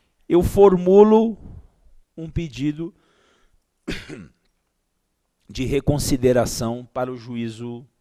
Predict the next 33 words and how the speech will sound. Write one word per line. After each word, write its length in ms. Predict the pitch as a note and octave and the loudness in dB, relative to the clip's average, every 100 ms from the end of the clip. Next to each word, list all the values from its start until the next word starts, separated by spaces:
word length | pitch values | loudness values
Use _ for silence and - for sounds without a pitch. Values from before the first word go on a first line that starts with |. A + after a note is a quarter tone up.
| _ _ _ | _ _ _
de 120 | A2+ | -6
primeiro 340 | - A#2+ A#2 A2+ | -4 -4 -6 -6
grau. 380 | A2+ G#2+ G#2+ _ _ _ _ _ - | -6 -6 -10 _ _ _ _ _ -18
E 140 | G#3 | -14
o 80 | A3 | -10
juízo 380 | G3 G3 E3 E3 | -10 -10 -12 -14
de 80 | |
primeiro 320 | D3+ D#3+ D#3+ D3 | -14 -10 -8 -4
grau 200 | D3+ E3 | -2 -2
resolve 520 | F#3 E3+ E3+ F3 F3+ | -4 -6 -8 -8 -8
reconsiderar 960 | F3+ E3+ E3+ - D#3+ D3 B2+ C3+ _ _ _ - | -8 -8 -12 -10 -8 -8 -8 -10 _ _ _ -12
e 80 | |
concede 560 | C#3 E3+ D#3 E3 D3+ D#3+ | -8 -8 -6 -6 -6 -6
a 20 | |
liberdade 440 | D3+ D3+ C#3+ C#3 C#3 | -8 -10 -10 -10 -12
provisória. 560 | D3 D#3+ B2 G2+ F#2 _ _ _ | -18 -14 -12 -12 -14 _ _ _
Obviamente, 520 | G#2+ A2 A2 G#2 B2 | -10 -8 -8 -8 -10
quando 220 | - C#3 B2 | -10 -6 -4
esse 200 | A2+ A#2+ | -4 -10
habeas 300 | A#2 A#2 - | -12 -14 -10
corpus 320 | A#2 A2+ - | -8 -6 -6
chegar 520 | - A#2 A#2 A#2 C3 _ _ _ _ - | -6 -4 -4 -4 -6 _ _ _ _ -16
no, 200 | B2 A#2 | -12 -8
na 120 | A#2+ | -6
instância 400 | A#2+ - B2 - | -6 -6 -8 -8
superior, 600 | A#2 C3 C3+ C3 C3 C#3 | -12 -6 -2 0 2 2
e 40 | F3 | 2
a 40 | |
instância 380 | D3 - C#3 C3 | 0 -2 2 4
superior 480 | - - B2 B2+ B2 | 6 4 0 -6 -10
for, 220 | - B2 | -10 -10
for 240 | - - A2 | -8 -6 -6
informada 1000 | C3 - C3+ A#2 A2+ G#2+ G2+ E2 D2+ | -8 -6 -4 -4 -8 -10 -10 -12 -14